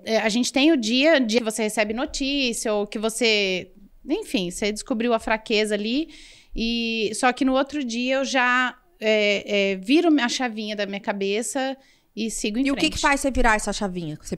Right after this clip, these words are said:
Speaker 2: como que, como
Speaker 1: Pensamento.
Speaker 2: Qual o gatilho que fala assim, "Tem que virar a chavinha"?
Speaker 1: É o pensamento, e eu sempre penso que sempre tem alguém que está numa situação talvez pior que a minha.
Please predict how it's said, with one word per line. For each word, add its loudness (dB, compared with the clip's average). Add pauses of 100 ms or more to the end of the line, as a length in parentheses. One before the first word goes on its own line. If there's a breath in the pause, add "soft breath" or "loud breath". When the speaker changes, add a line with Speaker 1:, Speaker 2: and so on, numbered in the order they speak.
(120)
Speaker 2:
como -4
que, -6
como -6
Speaker 1:
Pensamento. 4
Speaker 2:
Qual 4
o 2
gatilho 2
que -8
fala 4
assim, -6
"Tem 0
que -2
virar 0
a -2
chavinha"? -6
Speaker 1:
É 4
o 0
pensamento, 6
e 4
eu 4
sempre 4
penso 2
que 0
sempre 2
tem 4
alguém 4
que 2
está 4
numa 4
situação 2 (400 loud breath)
talvez 4
pior 4
que 0
a 6
minha. 4